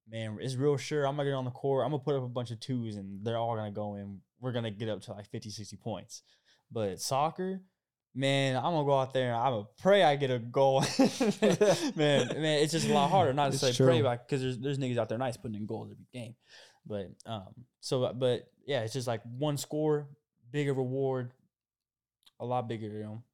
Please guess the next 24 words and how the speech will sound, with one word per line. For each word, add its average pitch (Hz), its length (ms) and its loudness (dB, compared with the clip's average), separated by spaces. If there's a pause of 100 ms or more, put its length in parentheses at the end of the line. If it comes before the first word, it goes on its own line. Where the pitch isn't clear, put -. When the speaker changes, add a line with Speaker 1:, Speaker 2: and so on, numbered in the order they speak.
Speaker 1:
a - 60 -10
lot 117 160 -2
more 110 120 -6
come 117 220 -6
out. 98 240 -10
Speaker 2:
Yeah. 110 300 0
Speaker 1:
So 110 380 -2
it's 160 160 -6
just, 170 160 0
it's 147 140 0
just, 147 160 0
uh, 107 280 -4
it's 123 140 -4
just 123 160 -8
a 117 40 -4
different 113 280 -6
sport, 113 320 -6
a - 20 -8
different 113 220 -8
way 107 80 -6
you 104 60 -8
gotta 107 200 -8
attack 104 360 -6
it. 95 140 -14